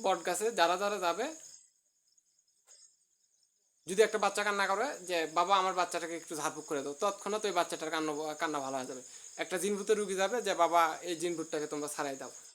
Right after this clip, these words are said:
তৎক্ষণাৎ ওই জিনের রুগীটা সুস্থ হয়ে যাবে। যে, "বাবা, আমার বাড়িঘর তোমরা দেখাশোনা করবে, বাড়িঘর দেখাশোনা করবে, আপনাকে দেখাশোনা করবে",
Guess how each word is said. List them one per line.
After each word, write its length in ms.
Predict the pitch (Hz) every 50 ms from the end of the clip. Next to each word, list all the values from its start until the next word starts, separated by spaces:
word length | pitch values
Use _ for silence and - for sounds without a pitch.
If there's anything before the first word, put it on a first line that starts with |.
| - -
তৎক্ষণাৎ 420 | - 185 180 - - 196 196 202 202
ওই 100 | 196 180
জিনের 380 | 160 175 175 175 170 165 160 160
রুগীটা 260 | 160 156 156 160 156 151 147
সুস্থ 260 | - - 156 - -
হয়ে 160 | 160 143 135 127
যাবে। 200 | 139 117 107 - - - - - - _ _ -
যে, 80 | 160 156
"বাবা, 220 | 165 185 - 196 190
আমার 160 | 190 185 185
বাড়িঘর 360 | 185 185 180 180 170 175 175
তোমরা 280 | 175 - 185 185 190 180
দেখাশোনা 400 | 175 165 160 180 180 196 196 196
করবে, 220 | 196 185 180 202 190
বাড়িঘর 340 | 175 180 170 170 165 180
দেখাশোনা 420 | 170 175 170 180 185 185 190 196 185
করবে, 260 | 190 185 175 180 196
আপনাকে 580 | 196 165 156 - 170 170 165 170 170 165 165 165
দেখাশোনা 420 | 156 156 156 175 175 190 190 185
করবে", 280 | 180 185 180 175 202 233